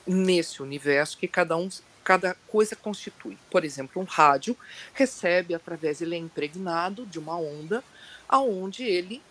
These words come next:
emite um som. A televisão, um som, uma imagem, e nós,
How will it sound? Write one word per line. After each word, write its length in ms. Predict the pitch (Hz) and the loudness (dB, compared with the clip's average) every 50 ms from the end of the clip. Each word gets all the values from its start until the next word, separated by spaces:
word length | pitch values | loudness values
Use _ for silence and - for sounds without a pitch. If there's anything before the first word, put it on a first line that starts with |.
| _ _ - - - | _ _ -20 -12 -6
emite 480 | - 226 220 202 180 175 170 - - - | -2 -2 -2 -2 -4 -8 -10 -12 -12 -12
um 80 | 175 165 | -12 -12
som. 280 | - - - 117 110 - _ - - - - - - - - | -10 -10 -8 -10 -10 -10 _ -20 -20 -20 -20 -20 -20 -6 -2
A 80 | - 156 | 0 0
televisão, 560 | - 180 165 170 170 170 156 175 175 190 214 | 0 0 -2 0 0 0 -2 0 0 0 0
um 160 | 208 165 156 | -2 -6 -10
som, 240 | - - - 165 156 | -8 -6 -4 -4 -4
uma 180 | 147 151 151 160 | -4 -4 -4 -4
imagem, 680 | 185 202 190 175 180 196 208 208 190 196 214 220 240 269 | -2 -2 0 0 2 2 0 0 -2 -2 -2 -2 -2 -2
e 40 | |
nós, 600 | 254 214 170 160 147 143 139 135 135 135 - - | -2 -2 -2 -2 -2 -2 -2 -2 -2 -4 -6 -12